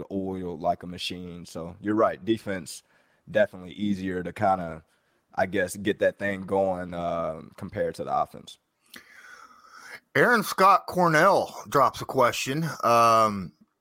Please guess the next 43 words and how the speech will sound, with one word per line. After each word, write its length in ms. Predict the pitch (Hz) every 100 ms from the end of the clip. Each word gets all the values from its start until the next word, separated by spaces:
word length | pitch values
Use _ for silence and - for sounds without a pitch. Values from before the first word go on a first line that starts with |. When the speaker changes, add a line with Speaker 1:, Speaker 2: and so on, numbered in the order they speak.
| _ _ - -
Speaker 2:
with 200 | 131 156
him 200 | 220 254
being 280 | 208 208 165
now 220 | 147 156
on 180 | 143 147
the 60 | 123
fifty-three 440 | 156 120 139 135
man 240 | 120 113
roster, 420 | 107 113 117 - 87
do 140 | 87
you 120 | 143
think 280 | 180 185 165
that 100 | 113
we 140 | 127
will 240 | 135 120 117
ever 220 | 113 117
see 340 | - 110 113
a 80 | 98
Wildcat 720 | 80 71 92 113 110 117 107
set 280 | - 113 -
play 220 | - 104
with 140 | 101 87
Sam 260 | 101 101
Ehlinger? 460 | 95 87 101 110 123 _ _ _ _ _
Enjoy 300 | - 165 247
your 140 | 226
week. 260 | 220 196 - - _ _ _ _ _ - -
Speaker 1:
<laughs> 60 | 117 - - 117 - - _ - - - _ _ _ _
We 260 | 104 143 190
are 140 | 151
not 260 | 147 143 135
gonna 180 | 127
see 280 | 120 - 147
Sam 400 | 139 131 120 113 98
Ehlinger 540 | 110 104 95 80 90 _ _ _ _
this 340 | 110 131 -
se-, 200 | - 135 110
we, 180 | 147 160 127
I 160 | 123 135
hope 340 | - 160 175 -
we 140 | 151 151
do 200 | 123 127
not 340 | 120 131 135